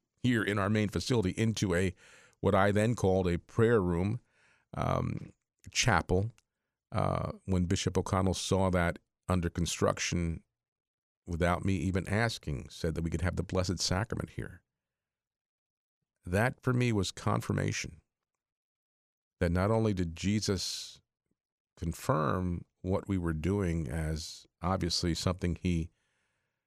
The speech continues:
wanted, but that he would be here with us, not just spiritually, but really, truly present with us. It, it, it always just,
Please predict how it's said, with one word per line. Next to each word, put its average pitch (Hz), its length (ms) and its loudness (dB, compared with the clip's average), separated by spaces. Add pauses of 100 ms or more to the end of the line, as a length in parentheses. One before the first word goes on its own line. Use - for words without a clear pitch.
(340)
wanted, 98 540 0 (580)
but 95 120 -8
that 95 120 2
he 156 160 6
would 98 260 0
be 139 220 2
here 104 360 2
with 101 280 0
us, 80 320 0
not 107 240 0
just - 200 -2
spiritually, 110 640 -2
but 87 240 0
really, 101 400 2
truly 123 440 -2
present 65 440 -2
with 62 160 -8
us. - 380 -16 (2750)
It, 101 140 2
it, 90 340 0
it 101 180 2
always 104 460 2
just, 82 320 -2